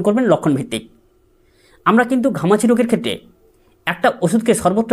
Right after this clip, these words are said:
ব্যবহার করে থাকি, প্রত্যেক ডাক্তারবাবুও ব্যবহার করে থাকেন, সেটা হচ্ছে অ্যান্টিমক্রুট। অ্যান্টিমক্রুটের লক্ষণ কী? ঘামাচির মতো, উচ্চ শৃঙ্গের মতো, জল ফোসকার মতো এইরকম প্রকৃতির যে ঘামাচি হয়, সেখানে কিন্তু অবশ্যই করে আপনারা ব্যবহার করবেন।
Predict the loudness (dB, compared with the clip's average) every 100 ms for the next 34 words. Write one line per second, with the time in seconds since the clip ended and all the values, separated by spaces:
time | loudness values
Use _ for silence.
0 | 2 2 2 0 0 -6 -10 -14 -4 0
1 | 0 0 0 2 2 4 4 4 0 0
2 | -4 -4 -6 -8 _ _ _ _ _ _
3 | _ -2 0 2 0 0 2 2 2 0
4 | -4 -10 _ _ _ _ _ _ _ _
5 | _ _ _ -2 0 2 4 4 2 2
6 | -2 -2 -8 _ _ _ _ _ _ _
7 | _ _ -12 -2 2 2 4 2 2 0
8 | 2 0 2 2 2 2 0 -8 -14 _
9 | _ _ _ _ _ -14 -8 2 2 2
10 | -2 -2 0 0 -2 -4 -10 _ _ _
11 | 0 2 2 0 0 0 2 0 2 2
12 | 2 2 2 -2 -14 _ _ _ _ _
13 | _ _ -2 2 2 4 2 2 0 2
14 | 2 2 0 0 -2 -2 -4